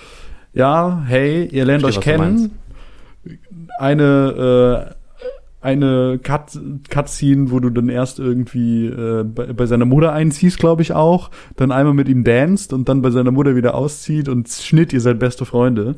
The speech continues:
Speaker 2: Ja.
Speaker 1: Fand ich ein bisschen schwierig, weil ich nicht mit dem Charakter so, also ich, ich hatte nicht so die Verbindung zu dem Charakter.
Speaker 2: Ja. Das kann ich schon nachvollziehen. Äh, das dachte ich mir auch. Im Nachhinein, also auch so im Nachhinein dachte ich mir so,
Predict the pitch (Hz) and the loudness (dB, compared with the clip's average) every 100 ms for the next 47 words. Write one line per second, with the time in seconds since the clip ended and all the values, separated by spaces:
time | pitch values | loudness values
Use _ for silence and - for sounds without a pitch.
0 | - 107 104 - - - - - - 330 | -8 -8 -8 -10 -20 -20 -20 -20 -20 -20
1 | 269 - _ _ 220 _ _ _ _ 143 | -20 -20 _ _ -20 _ _ _ _ -10
2 | 139 - 156 175 143 156 - 127 151 139 | -4 -2 0 0 0 -2 -2 -2 0 2
3 | 117 120 120 127 123 123 120 123 123 135 | 2 0 0 -2 -2 -4 -2 -4 -6 -6
4 | 110 107 113 110 117 - 139 127 143 139 | -6 -6 -6 -4 -4 -2 -6 -4 -2 -2
5 | - 127 120 135 120 143 120 - 110 107 | -2 -4 -2 -2 0 2 0 -2 -10 -8
6 | 110 131 - - - - - 110 107 - | -10 -12 -10 -4 -4 -4 -8 -10 -10 -12
7 | - _ - - - - - - - - | -20 _ -20 -20 -20 -18 -20 -20 -20 -18
8 | - - - - - - - - - 120 | -18 -16 -14 -14 -16 -20 -20 -18 -12 -10
9 | - 151 143 131 120 - - 107 104 - | -4 -4 -2 -2 -4 -6 -8 -8 -8 -6
10 | 117 117 135 - 175 - 113 - 104 - | -4 -4 -4 -4 -6 -6 -6 -4 -4 -4
11 | - - - - - - _ - 113 127 | -8 -20 -20 -20 -20 -20 _ -8 -2 -2
12 | 131 135 - 113 113 - - - - - | -2 -6 -6 -4 -2 -4 -8 -10 -10 -4
13 | 120 107 117 151 131 107 107 110 - 110 | -4 -2 -2 -2 -2 -4 -4 -6 -8 -8
14 | 104 104 101 | -6 -8 -8